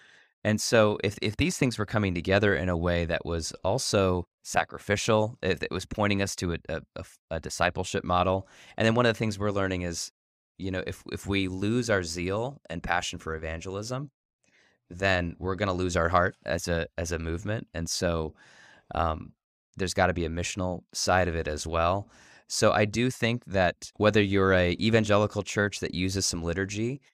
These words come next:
in a way to, to, to strengthen your worship, or whether you're a liturgical church that is going to place a strong emphasis on expository preaching that exalts Jesus,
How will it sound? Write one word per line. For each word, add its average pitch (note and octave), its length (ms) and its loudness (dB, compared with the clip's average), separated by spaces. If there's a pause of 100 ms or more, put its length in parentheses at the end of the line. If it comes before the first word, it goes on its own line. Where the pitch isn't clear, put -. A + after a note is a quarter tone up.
(180)
in F2 140 -2
a E2+ 60 0
way E2+ 240 0
to, E2+ 360 -2
to, F2 160 -6
to - 180 -16
strengthen F2 440 -4
your D#2+ 120 -6
worship, F2+ 380 -2
or G2+ 220 0
whether G#2+ 260 6
you're G#2 240 0
a G#2 60 2
liturgical A2 500 0
church - 480 -4 (640)
that F#2+ 340 0
is F2+ 240 -2
going F#2 320 -2
to F2 380 -4 (320)
place F#2+ 300 -4
a F2 40 -6
strong F2+ 360 -2
emphasis E2+ 560 -6
on E2 120 -6
expository D#2+ 720 -2
preaching D#2+ 500 -8
that E2 120 -6
exalts D#2+ 340 -8
Jesus, E2 600 -6